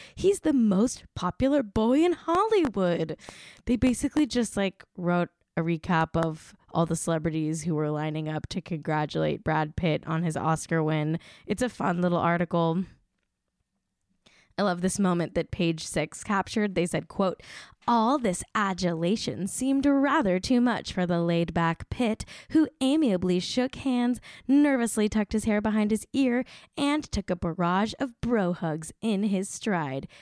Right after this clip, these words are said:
but soon after headed for the exit, saying apologetically, 'I'm not really a party guy,' end quote." Wow, <laughs> I love this. Being popular sounds like it's really a burden on Brad Pitt.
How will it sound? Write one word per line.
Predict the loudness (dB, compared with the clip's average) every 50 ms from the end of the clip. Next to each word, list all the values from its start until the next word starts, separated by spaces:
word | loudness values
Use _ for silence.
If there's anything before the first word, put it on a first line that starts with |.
| -10 -2
but | -2 -2 -2 -2
soon | -6 -6 -2 0 0 2 2 2 0 0 -2 -6 -18 _ -4 -2
after | -2 -2 -2 -4 -6 -2 -2 0 0 0 -2 -2 -6 -20 _ -2
headed | -2 0 2 2 0 0
for | 2 0 2
the | 4 4 2
exit, | 2 2 0 -2 -2 -2 -4 -4 -6 _
saying | -6 -2 -2 0 2 2 2 0
apologetically, | 0 -2 -2 -2 0 0 0 0 0 -2 0 -2 -4 -4 -4 -4 -4 -4 -6 -8 -20 _ _ _ _ _ -6 -2
'I'm | 0 2 2 2
not | 2 0 0 0 2
really | 2 2 2 2 2 2 2
a | 0
party | 2 2 2 2 2 0 0 -2 -4 -2
guy,' | -2 -2 -2 -2 -2 -2 -2 -2 -4 -6 _ _ _ _ -2
end | 0 0 0 0 -2 -6 -8
quote." | -6 -2 0 0 2 0 0 -2 _ _ _ _ _ _ _ _ -6
Wow, | -4 -2 0 0 -2 -2 -2 -2 -2
<laughs> | -2 -4 -6 -4 -2
I | -2
love | 0 0 -2 -2 -2 -2
this. | -2 0 0 0 -2 -4 -14 -20 -20 -16 -2
Being | 0 0 2 2 2
popular | 2 2 2 2 2 0 2 2 0 0
sounds | 0 -2 0 0 0 0
like | -2 -2 -2
it's | -4 -6 -4 -4
really | -2 -2 0 -2
a | -2
burden | -4 -4 -4 -4 -2 -2 -2 -4
on | -4 -6 -6
Brad | -6 -6 -6 -6 -6 -6
Pitt. | -4 -6 -6 -6 -6 _